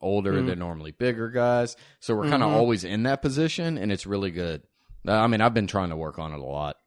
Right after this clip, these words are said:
Speaker 1: Sometimes
Speaker 2: Yeah.
Speaker 1: it works, but if they're too big, I get smashed.
Speaker 2: <laughs>
Speaker 1: But I'm sure that's me and bad technique.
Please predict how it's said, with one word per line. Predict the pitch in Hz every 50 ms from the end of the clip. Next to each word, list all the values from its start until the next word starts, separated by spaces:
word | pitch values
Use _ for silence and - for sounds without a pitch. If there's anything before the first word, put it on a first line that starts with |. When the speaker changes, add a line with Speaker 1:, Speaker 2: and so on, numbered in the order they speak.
| _ _ _ _ _ _ _ _ _ _ _ _ _ _ _
Speaker 1:
Sometimes | - - 107 107 101 123 123
Speaker 2:
Yeah. | 135 143 135 123
Speaker 1:
it | - 73
works, | 73 71 73 -
but | - 76 76
if | 76 -
they're | 76 76
too | - - 110 117
big, | 110 117 120 123 117 104
I | 95
get | 92 92 87 80
smashed. | - - 85 82 80 78 76 73 69 - - - - - - - -
Speaker 2:
<laughs> | - -
Speaker 1:
But | 262 233 220 180
I'm | 220 208 190 110 82 80
sure | - 120 107
that's | 104 101 95 -
me | 98 101 104 101 95 92 90 85
and | - 92 95 92 87
bad | 104 104 98 95 -
technique. | - 95 87 - - 92 87 82 78 - -